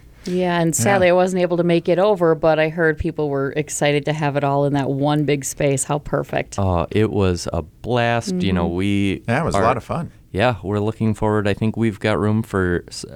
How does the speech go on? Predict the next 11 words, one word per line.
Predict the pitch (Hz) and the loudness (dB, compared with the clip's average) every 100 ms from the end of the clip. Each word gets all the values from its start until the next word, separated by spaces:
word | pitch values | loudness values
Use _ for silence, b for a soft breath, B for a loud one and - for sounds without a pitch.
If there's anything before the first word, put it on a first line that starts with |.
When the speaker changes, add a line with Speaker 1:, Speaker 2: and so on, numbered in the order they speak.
| 87 | -4
Speaker 3:
more | 92 92 95 107 | -2 0 0 0
booths, | 110 113 117 113 - - | 0 0 -2 -4 -8 -6
uh, | 104 95 95 | -2 0 -2
this | 92 92 107 | -2 -2 0
next | 101 107 - 110 | 0 -2 -6 -2
year | 113 110 | -2 0
even. | 107 107 113 123 131 - | 0 0 0 -2 -4 -10
Speaker 1:
Wow. | 156 139 135 | -14 -10 -2
Speaker 3:
Um, | 98 85 80 82 - | 0 0 0 -4 -6
so | 95 85 82 | -2 0 0
we're, | 87 92 90 | 0 0 0